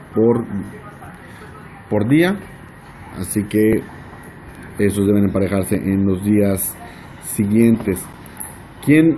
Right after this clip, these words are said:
cómo vamos mañana? Rápidamente, igual vamos a, a tratar de ser muy breves. Mañana empieza la jornada a las tres de la mañana con Mad Team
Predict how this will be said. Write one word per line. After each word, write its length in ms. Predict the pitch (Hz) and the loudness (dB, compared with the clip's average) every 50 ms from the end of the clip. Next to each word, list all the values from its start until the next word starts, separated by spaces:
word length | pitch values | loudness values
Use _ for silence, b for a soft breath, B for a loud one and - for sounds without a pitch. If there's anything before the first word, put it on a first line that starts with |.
| - - - | -2 -2 2
cómo 240 | 151 147 151 147 | 4 6 6 6
vamos 240 | 143 143 143 143 131 | 6 6 6 4 4
mañana? 480 | 127 139 143 147 156 156 156 156 156 143 | 4 4 4 4 4 4 4 4 2 2
Rápidamente, 680 | 120 113 107 - 120 120 127 135 139 139 131 131 123 | 2 0 2 2 2 4 4 4 2 2 2 0 0
igual 320 | 117 107 101 107 110 110 | 0 2 2 2 2 2
vamos 220 | 107 104 104 98 98 | 2 0 0 -2 -2
a, 360 | 92 92 95 90 85 - 92 | -4 -4 -4 -4 -6 -6 -8
a 40 | 90 | -6
tratar 240 | - 95 90 101 98 | -4 -4 -2 -2 -2
de 60 | 95 | 0
ser 140 | 101 101 98 | 0 0 0
muy 140 | 104 113 | 2 2
breves. 380 | 120 131 143 147 147 143 135 123 | 4 4 4 4 4 4 2 2
Mañana 720 | 110 107 117 123 127 131 131 127 127 127 123 - - - - - | 2 4 4 6 6 6 6 6 4 4 2 -2 -6 -12 -8 -2
empieza 760 | 101 101 95 92 107 117 117 120 117 - 127 120 120 110 104 - - - - - - | 0 0 0 2 4 4 4 4 2 0 -2 0 -2 -2 -4 -8 -12 -20 -12 -6 -2
la 340 | 104 104 107 107 113 113 113 - | 0 0 2 2 2 0 0 0
jornada 360 | - 110 113 123 131 135 131 | 0 2 2 4 4 4 4
a 20 | 117 | 4
las 120 | 107 101 | 2 2
tres 160 | - 113 123 | 2 2 4
de 120 | 120 123 123 | 4 4 4
la 60 | 123 | 4
mañana 420 | 131 135 143 147 151 147 143 131 135 | 4 6 6 6 6 6 4 2 2
con 300 | - 139 131 135 135 127 | 2 2 4 4 4 4
Mad 180 | 123 123 120 | 4 2 2
Team 320 | - 147 143 147 147 127 | 4 4 4 4 4 2